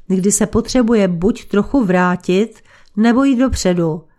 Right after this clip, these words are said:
Krize elit je něco jiného. Když se podíváme na reakci unijních elit na migrační krizi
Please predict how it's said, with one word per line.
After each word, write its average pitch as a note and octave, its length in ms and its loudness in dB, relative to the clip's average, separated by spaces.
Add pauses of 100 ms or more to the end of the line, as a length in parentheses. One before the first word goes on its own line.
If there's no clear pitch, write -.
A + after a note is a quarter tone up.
(200)
Krize G3 380 0
elit F#3 420 0
je F#3+ 100 0
něco F#3 320 -2
jiného. G3+ 680 2
Když G3 140 -2
se A#3 120 0
podíváme A3+ 760 0
na F3 220 -2
reakci G3 680 -2
unijních G3 580 0
elit G#3 360 0
na F3 120 -2
migrační F#3+ 640 -2
krizi F3+ 500 -2